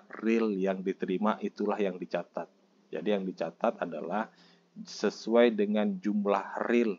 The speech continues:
yang diterima fisiknya, bukan, eh, jumlah surat suara yang seharusnya. Misalkan, eh, menghitung ulang D P T-nya berapa, ditambah dua persen dari D P T-nya berapa, jadi seharusnya,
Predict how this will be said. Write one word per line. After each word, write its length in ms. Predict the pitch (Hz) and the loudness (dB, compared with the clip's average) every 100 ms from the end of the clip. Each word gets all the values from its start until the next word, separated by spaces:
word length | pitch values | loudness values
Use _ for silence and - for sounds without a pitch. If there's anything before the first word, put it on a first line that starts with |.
| - | -8
yang 320 | 92 98 95 | -4 -2 -2
diterima 560 | 95 98 - 104 107 95 - | -6 -6 -2 0 2 0 -4
fisiknya, 640 | 92 - 185 - 98 87 _ _ _ _ | -8 -6 -6 -4 -6 -6 _ _ _ _
bukan, 640 | 87 90 - 107 110 110 104 | -6 -6 0 2 2 0 -6
eh, 500 | - 92 87 87 87 87 | -10 -8 -8 -8 -12 -4
jumlah 320 | 95 95 98 | -2 2 0
surat 320 | 92 98 95 | 0 -2 -2
suara 400 | - - 95 95 | -2 -2 0 2
yang 160 | 92 90 | 0 -2
seharusnya. 800 | - 87 92 107 107 - 104 92 - | -2 -2 0 -2 -2 -2 -2 -2 -6
Misalkan, 480 | 98 82 - 98 101 - - _ _ | -8 -6 0 0 0 -10 -20 _ _
eh, 240 | - 78 80 | -6 -4 -2
menghitung 560 | 90 92 92 - 87 92 | -2 -2 -4 -4 -4 -2
ulang 400 | 92 95 98 98 - _ _ | 2 4 4 0 -8 _ _
D 100 | 82 | -10
P 160 | 85 87 | -4 -2
T-nya 240 | 87 90 | -2 -4
berapa, 720 | 85 90 85 - 113 123 120 - _ _ | -2 -2 -2 4 6 6 2 -4 _ _
ditambah 640 | 85 - 82 90 98 87 | -16 -6 -6 -2 -2 -2
dua 160 | 87 80 | -4 -2
persen 480 | 82 - 87 82 82 | -4 -2 -4 -4 -4
dari 320 | 80 85 78 | -4 -4 -6
D 160 | 85 | -6
P 160 | - 80 | -4 -4
T-nya 240 | 82 85 | -4 -4
berapa, 560 | 85 82 78 - 113 131 _ _ _ _ | -4 -4 0 2 2 0 _ _ _ _
jadi 320 | - 80 101 | -6 -2 -2
seharusnya, 960 | 95 85 - 87 90 - 98 110 110 | -2 -4 -2 -4 -4 -6 -2 0 0